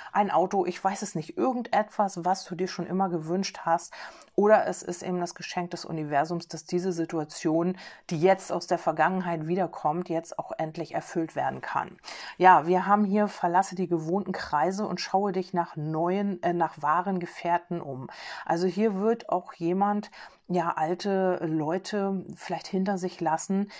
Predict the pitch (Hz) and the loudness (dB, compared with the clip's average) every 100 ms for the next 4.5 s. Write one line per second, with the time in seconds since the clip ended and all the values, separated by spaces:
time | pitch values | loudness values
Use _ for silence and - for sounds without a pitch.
0 | - - 170 170 170 165 165 151 175 190 | -12 0 0 2 0 0 -2 -2 -2 -2
1 | - 202 175 175 165 165 165 - - - | 0 2 2 0 -2 -4 -8 -8 -12 -4
2 | 220 - 185 - 170 170 165 175 170 160 | -4 -2 -4 -4 -2 -2 0 -2 0 -2
3 | 160 - 175 160 - - - 170 160 151 | -2 -4 -2 -4 -6 -8 -4 -2 -2 -6
4 | - - 208 - | -6 -4 -4 -6